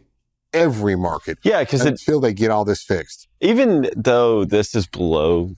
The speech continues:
Speaker 2: like, the national average, it's that upward, w-, don't always just look at the value, look at the direction it's heading to.
Speaker 1: Yeah.
Speaker 2: Like, that's a, that can be as important or as telling as the actual number.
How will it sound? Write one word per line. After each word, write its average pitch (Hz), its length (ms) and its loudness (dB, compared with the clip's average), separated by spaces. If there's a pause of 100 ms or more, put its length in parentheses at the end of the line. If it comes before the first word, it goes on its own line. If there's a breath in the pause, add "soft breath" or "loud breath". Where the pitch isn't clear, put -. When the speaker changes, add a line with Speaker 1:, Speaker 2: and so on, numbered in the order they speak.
Speaker 2:
like, 80 200 -2
the 82 120 -2
national 82 440 -4
average, 107 800 -4
it's - 220 -6
that - 300 -2
upward, 123 520 0 (420)
w-, 120 180 2 (300)
don't 156 360 0
always 135 360 2
just - 300 -4
look 107 280 0
at - 200 -2
the 95 180 2
value, 120 600 0
look 139 320 0
at 160 120 -2
the 135 80 0
direction 95 580 0
it's 78 140 -10
heading 71 280 -4
to. - 180 -4
Speaker 1:
Yeah. 82 160 0
Speaker 2:
Like, 92 160 -2
that's 151 320 -2
a, 175 200 0 (100)
that 147 200 0
can 175 140 0
be 175 100 4
as 117 140 0
important 107 640 0
or 127 140 2
as 107 100 -4
telling 131 640 -2 (400)
as 107 220 -2
the 113 120 2
actual 107 340 -2
number. 107 420 -2